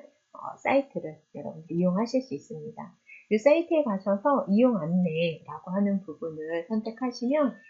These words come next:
이와 같이 대중교통 통계 자료라고 하는 탭이 있습니다. 여기를 이용해서 여러분들이 이제 이번 시간에 사용할 데이터를 다운로드 받아보도록 하겠습니다.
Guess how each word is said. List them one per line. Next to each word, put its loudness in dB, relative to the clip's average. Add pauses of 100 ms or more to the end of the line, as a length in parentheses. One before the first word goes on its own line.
(140)
이와 0
같이 -2 (180)
대중교통 0
통계 0
자료라고 -8
하는 -4 (260)
탭이 4 (120)
있습니다. -12 (380)
여기를 -2
이용해서 0
여러분들이 -2 (220)
이제 -4
이번 2
시간에 -8
사용할 -2
데이터를 -8
다운로드 -2
받아보도록 -12 (120)
하겠습니다. -8